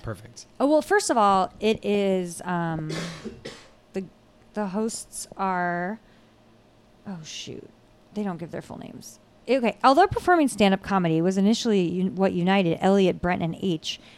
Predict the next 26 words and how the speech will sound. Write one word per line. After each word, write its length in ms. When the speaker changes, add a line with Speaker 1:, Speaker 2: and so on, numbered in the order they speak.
Speaker 2:
Allen 500
over 240
ten 260
years 220
ago, 240
it's 160
their 160
openness 400
and 100
sense 280
of 80
humor 500
about 300
feeling 320
totally 400
lost 360
and 120
disconnected 580
from 140
the 80
gay 160
community 480
that's 260
truly 480
bonded 340
them. 220